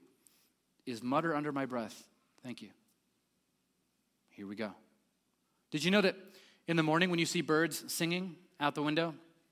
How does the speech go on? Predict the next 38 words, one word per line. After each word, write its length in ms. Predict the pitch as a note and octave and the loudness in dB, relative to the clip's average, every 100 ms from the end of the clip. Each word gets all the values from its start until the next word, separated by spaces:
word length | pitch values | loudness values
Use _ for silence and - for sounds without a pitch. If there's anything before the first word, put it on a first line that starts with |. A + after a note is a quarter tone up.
| _ _ _ - - | _ _ _ -14 -8
you, 160 | B2+ | -4
you 160 | A2+ C3+ | 0 0
open 140 | C#3 | 0
your 60 | D3+ | 0
windows 180 | D3+ C#3 | 0 0
in 40 | |
the 40 | D3 | 0
morning, 180 | C#3 | 0
you 60 | B2+ | 0
just 180 | C3+ - | -4 -6
hear 240 | - E3+ | -4 0
'em 80 | D3 | 2
everywhere, 400 | C#3+ D#3+ E3+ F3 - - C3+ | 2 2 2 0 -4 -12 -4
and 60 | |
in 60 | D3 | 0
the 60 | D3 | 2
morning 240 | F3 E3 | 4 4
they're 140 | D3 | 4
particularly 520 | - D#3 - F3 D#3 D3 | 0 -4 -2 0 2 6
loud. 300 | D3 C3+ B2 | 6 6 2
They're 80 | |
singing 460 | A#2+ E3+ D#3+ D3 C3 | -2 2 2 0 -2
more 180 | C#3 D3+ | 0 2
than 140 | C#3+ | 4
any 80 | D#3+ | 2
other 120 | D3+ | 2
time. 160 | D3 A#2+ | 0 -2
Do 60 | |
you 60 | C#3 | 0
know 80 | F3+ | 2
why 100 | G3+ | 0
they're 80 | F3 | 0
doing 200 | F#3+ G3+ | 0 0
that? 160 | A3 - - - - - | 0 -6 -20 -18 -20 -18
They're 100 | - | -10
doing 280 | B2+ B3+ A3+ | 4 6 8
that 180 | D#3 B2 | 4 2
because 380 | D3 D3+ A#2+ | -2 -2 -4